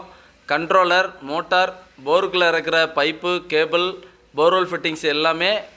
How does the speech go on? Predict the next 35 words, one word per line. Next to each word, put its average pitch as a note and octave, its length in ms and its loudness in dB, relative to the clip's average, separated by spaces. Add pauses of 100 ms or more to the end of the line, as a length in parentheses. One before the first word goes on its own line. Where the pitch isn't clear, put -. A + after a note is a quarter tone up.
(140)
ஒரு D3 180 -4
ஃபுல் G3 220 -2 (100)
கம்ப்ளீட் F#3+ 360 -2
செட்டப் E3+ 300 -2
நம்ம D#3+ 140 0 (100)
பண்ணி D3+ 220 0
கொடுத்து D#3 300 -2 (440)
இந்த C#3+ 160 -10
ப்ராஜெக்டை D#3 400 2 (120)
கம்ப்ளீட் D#3 280 -4
பண்ணியிருக்கிறோம். C#3+ 560 -2 (460)
கஸ்டமர் G#3 360 -2
தரப்புல F#3 340 2
இந்த F#3 120 0
இடத்துல F3 220 0 (100)
போர்வெல் F#3 320 2
மட்டும் F3+ 220 -4
போட்டு E3 180 0
வச்சுருந்தாங்க. D3+ 460 -2 (680)
overall G3 320 4 (140)
போர்வெல்லோட F#3+ 440 4 (120)
ஆழம் F3+ 220 0
பார்த்தீங்கன்னா, E3+ 380 -4
இந்த E3 120 -2
இடத்துல F3 260 -2 (300)
அறுநூறு F3+ 340 2
அடி F3 100 0 (120)
ஆழம் E3 280 0
இருக்கு. D3 260 -6 (500)
நம்ம E3 220 0
ஒரு D#3+ 80 4 (100)
ஐந்நூறு G3+ 300 -2
அடி G3 100 0 (100)
மோட்டார் F3 320 0
வச்சு D#3+ 160 -4